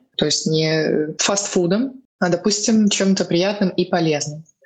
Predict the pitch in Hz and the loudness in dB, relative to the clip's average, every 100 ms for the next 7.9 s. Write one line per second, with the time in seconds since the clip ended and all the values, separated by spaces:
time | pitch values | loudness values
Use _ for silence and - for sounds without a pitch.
0 | - - - - 175 165 185 226 196 180 | -10 -10 -10 0 0 2 0 0 0 2
1 | 226 - 190 170 170 190 196 208 226 226 | 2 0 0 0 0 0 0 0 0 0
2 | - 185 175 170 165 165 165 160 165 214 | 0 0 2 2 0 -2 -2 0 0 0
3 | - 190 175 160 196 247 202 175 202 196 | 0 0 0 0 2 4 4 4 2 2
4 | 160 - 165 170 180 262 311 240 190 180 | -2 -2 0 2 2 0 2 2 2 2
5 | 202 208 - 208 175 190 208 208 349 - | 0 -2 -2 0 2 0 0 0 -2 -2
6 | - _ 196 190 233 226 202 190 208 202 | -12 _ 2 4 4 2 0 0 -2 0
7 | 196 185 - 151 - _ 185 190 - | 0 -2 -4 -6 -10 _ 0 2 0